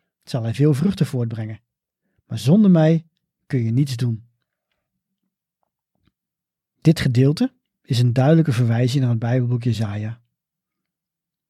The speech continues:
Hierin is namelijk een gedicht opgenomen dat Israël vergelijkt met een wijngaard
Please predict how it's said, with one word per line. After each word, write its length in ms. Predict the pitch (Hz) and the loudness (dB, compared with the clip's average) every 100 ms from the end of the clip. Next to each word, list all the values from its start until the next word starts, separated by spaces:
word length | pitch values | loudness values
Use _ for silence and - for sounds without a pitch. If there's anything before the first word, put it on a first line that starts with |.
| _ | _
Hierin 420 | 151 196 165 220 | 4 6 6 4
is 100 | 160 | 4
namelijk 300 | 151 151 135 | 4 4 2
een 60 | 127 | 0
gedicht 360 | 131 190 - | 2 2 2
opgenomen 640 | 160 - 123 110 165 254 _ _ | -2 0 -2 -2 -4 -6 _ _
dat 180 | 131 - | -8 0
Israël 380 | 202 185 139 165 | 0 2 2 2
vergelijkt 440 | 139 127 147 185 | 0 2 2 4
met 140 | 147 127 | 2 0
een 100 | 117 | 0
wijngaard 640 | 120 143 147 151 185 | 0 0 0 0 0